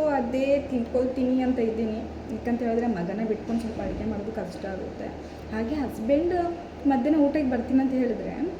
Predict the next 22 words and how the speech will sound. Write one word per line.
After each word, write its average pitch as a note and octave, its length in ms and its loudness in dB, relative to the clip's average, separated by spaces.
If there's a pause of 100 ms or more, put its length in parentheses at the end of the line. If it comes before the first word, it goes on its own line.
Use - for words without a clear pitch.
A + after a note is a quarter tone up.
(280)
ಅವರು D4 140 4
ಹನ್ನೆರಡು D4+ 400 6
ಗಂಟೆಗೆ C#4 300 4
ಬರ್ತಾರೆ. B3 400 0 (1160)
ಹನ್ನೆರಡು D4 300 4
ಗಂಟೆಗೆ E4 520 2
ಬಂದರೆ B3 640 0 (340)
ಗ್ಯಾಸಲ್ಲಿ D#4+ 500 -2
ಏನು C#4 300 0
ಅಡುಗೆ A#3+ 240 0
ಮಾಡಲಿಕ್ಕೆ, A3 400 -2 (380)
ಒಂದು C4+ 140 0
ಅನ್ನ A#3+ 320 4
ಸಾರು, A3+ 400 0
ಆ, - 960 -6 (240)
ಹಂಗೆ B3+ 200 0
ಏನಾದ್ರೂ A#3 380 -2
ಒಂದು A3+ 140 2
ಸೈಡ್ A3 240 2
ಸಿಗಿರೋದು A3 480 -2
ಮಾಡಿದ್ರೆ G3+ 360 -2
ನನಗೊಂದು A3 520 2